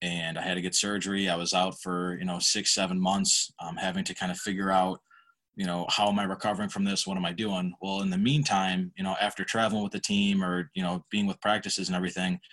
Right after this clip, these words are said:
you know, as a freshman, I, I didn't know how to be disciplined. I didn't know how to structure a lot. And I, my grades were slipping. My grades were not doing anywhere near as to where I wanted them to go.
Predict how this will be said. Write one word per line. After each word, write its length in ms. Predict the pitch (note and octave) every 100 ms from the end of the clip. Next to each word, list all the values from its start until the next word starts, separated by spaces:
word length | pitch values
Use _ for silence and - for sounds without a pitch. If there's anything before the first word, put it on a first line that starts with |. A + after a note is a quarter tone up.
| - - _ _ -
you 100 | F#2+
know, 200 | E2 F2
as 120 | G2+
a 40 | F#2+
freshman, 460 | - A#2+ G2 G#2+
I, 240 | F#2+ F2+ - _ _
I 120 | - F#2+
didn't 260 | A2 G#2+
know 160 | G#2 G2
how 220 | - F#2+
to 80 | F2+
be 100 | E2+
disciplined. 580 | D2+ E2 - - C#2+ D2+
I 60 |
didn't 240 | F2 F#2+ F#2
know 100 | F2+
how 200 | - F2
to 80 |
structure 580 | E2 - F#2+ E2+ - D#2
a 60 | D2+
lot. 320 | D2 - - _ _ -
And 540 | F2 E2 D#2 D#2+ D2 - F2
I, 360 | F2+ F2+ F2+ F2+
my 100 | F#2
grades 280 | F#2+ G2+
were 80 | F2
slipping. 380 | - F#2 D2 D2 -
My 140 | F2
grades 320 | F2 F#2 F2+
were 80 | F2+
not 400 | E2+ F#2 G2+ F#2+ - E2+
doing 480 | F#2+ F#2 - F#2 - - - - _ -
anywhere 340 | A2+ G#2 F#2+
near 300 | G2 G#2 G2
as 120 | F#2
to 100 | -
where 140 | F2 E2+
I 80 |
wanted 300 | E2 E2 E2
them 120 | D#2+ D#2
to 60 |
go. 140 | D2+